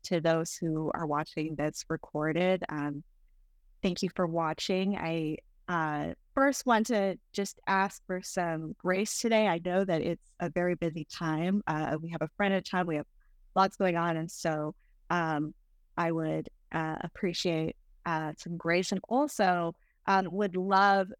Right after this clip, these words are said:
for those of you who are here live to participate. Um, I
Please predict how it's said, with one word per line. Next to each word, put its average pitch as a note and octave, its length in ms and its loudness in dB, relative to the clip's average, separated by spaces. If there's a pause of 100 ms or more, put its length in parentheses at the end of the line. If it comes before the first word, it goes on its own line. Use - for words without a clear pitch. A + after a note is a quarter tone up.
(100)
for G3 200 2
those F3+ 260 4
of F3+ 100 -4
you F3 360 -4
who D#3+ 160 -4
are F#3+ 420 4
here E3 360 -4
live F3+ 560 2
to D#3 360 -6
participate. E3+ 920 -2 (460)
Um, D#3+ 340 0
I D#3+ 360 -2